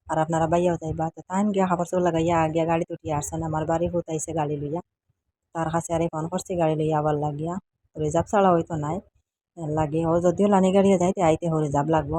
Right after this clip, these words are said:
তো আমার বাড়ির ভিতর তো গাড়ি আছে, তারে ফোন করিয়া আনাইছি। তো হে গাড়ি লইয়া আইয়া বইতে বইতে আমি আর ঘর থাকি পারো না, আমি কাপড় লাগাইতে লাগাইতে লেট হয়ে যায়। তো হে ঘরও আইয়া ডাকে আর,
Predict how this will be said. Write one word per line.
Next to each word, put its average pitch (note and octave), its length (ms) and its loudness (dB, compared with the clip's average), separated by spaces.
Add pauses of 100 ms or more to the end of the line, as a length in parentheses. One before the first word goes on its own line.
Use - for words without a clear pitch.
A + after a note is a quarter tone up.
তো F#3 120 -12
আমার D#3 160 -2
বাড়ির D#3+ 220 0
ভিতর E3+ 240 -6
তো E3+ 80 -4
গাড়ি D#3+ 300 2
আছে, D#3 240 -4 (140)
তারে D#3 220 -4
ফোন D#3 180 -4
করিয়া E3 260 -2
আনাইছি। D#3 360 -2 (640)
তো - 40 -14
হে E3 140 0
গাড়ি F#3 220 4
লইয়া G3 240 6
আইয়া F#3 240 6
বইতে F3 300 2
বইতে F3+ 360 2
আমি E3 260 2
আর F3+ 80 4
ঘর E3+ 160 2
থাকি F3 220 0
পারো E3 200 2 (140)
না, D#3+ 160 0
আমি E3 140 0
কাপড় F3+ 260 2
লাগাইতে D#3+ 320 2
লাগাইতে E3 320 0
লেট D#3+ 240 2
হয়ে D#3 140 0
যায়। D#3 180 0
তো - 120 -12
হে D#3+ 120 2
ঘরও F#3+ 220 4
আইয়া E3+ 200 4
ডাকে D3 240 0
আর, E3+ 120 -2